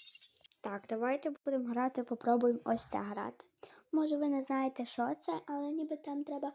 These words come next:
ховатися від цього, бо він ніби їсть. Треба там, коротше, зараз вам покажу. О, біта. Але тут треба, ну, е, того молотка, щоб будувати собі, забудовувати всякі вікна, щоб він не прийшов. Так, зараз ніч чи день? Напевне, день, бо він,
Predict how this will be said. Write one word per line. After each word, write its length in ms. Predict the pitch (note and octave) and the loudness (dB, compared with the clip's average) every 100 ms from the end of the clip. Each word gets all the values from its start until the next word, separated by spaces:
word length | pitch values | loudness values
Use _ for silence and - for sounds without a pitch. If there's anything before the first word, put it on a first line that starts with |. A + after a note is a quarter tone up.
| - - | -8 -16
ховатися 480 | - D4 D4 - C4+ | -2 0 0 -4 -8
від 120 | C4 | -8
цього, 300 | - C#4+ F#4 | -6 0 2
бо 120 | F#4+ | 2
він 220 | D4+ C#4+ C4+ | 0 -2 -2
ніби 220 | B3+ B3+ | -2 -4
їсть. 360 | B3+ C4 F4+ - | -4 -4 -4 -6
Треба 260 | - C4 C4+ | -6 -2 -2
там, 240 | C4+ C4 - | -4 -10 -12
коротше, 320 | - A#3+ A3+ A#3 - - | -10 -10 -8 -12 -12 -10
зараз 260 | A#3+ B3 A#3+ | -8 -4 -4
вам 140 | A#3 | -6
покажу. 380 | - - G#3 F3 - - - - - | -8 -10 -10 -12 -16 -16 -16 -4 6
О, 120 | A#3+ | 6
біта. 460 | G3+ A3+ - B3+ D#4 - _ _ _ _ _ _ _ | 6 -4 -6 -8 -8 -12 _ _ _ _ _ _ _
Але 200 | D4 D4 | 4 4
тут 180 | D#4 D4+ | 4 0
треба, 280 | C#4+ C#4 C#4 | 0 2 2
ну, 180 | C4 - | 0 -2
е, 160 | B3 A#3+ | -4 -2
того 280 | C4 A#3+ | -2 0
молотка, 580 | A#3+ A#3+ A#3 - B3+ F4+ | 0 0 0 -4 -4 -2
щоб 180 | - C#4+ | -2 -2
будувати 420 | C4+ B3 C4 C#4+ | 2 2 2 -2
собі, 320 | - C4+ B3+ - - - | -6 -6 -8 -8 -10 -2
забудовувати 680 | C4 B3+ C#4 D#4 D#4 D4+ D4 | 2 6 8 8 6 2 -4
всякі 480 | - C#4 - C#4+ | -2 -4 -2 -6
вікна, 520 | C4+ B3 C#4 - D#4+ C#4+ | -4 -2 -2 -2 -4 -2
щоб 220 | - A#3+ | -4 -4
він 80 | B3 | -4
не 100 | B3 | -4
прийшов. 280 | C4 - B3 - - - _ | -6 -6 -8 -10 -20 -20 _
Так, 140 | A#3+ | -6
зараз 260 | B3+ C4 B3 | -2 -2 -2
ніч 200 | B3+ F4 | -2 -2
чи 260 | - - | -2 -2
день? 280 | C#4 G3+ G3+ - _ _ _ - | -4 -6 -8 -14 _ _ _ -12
Напевне, 380 | C4 C4+ C4+ | -8 -4 -2
день, 240 | A#3+ G#3+ G#3 | 0 0 0
бо 60 | A3 | -2
він, 400 | A3 - C4+ | -2 -4 -6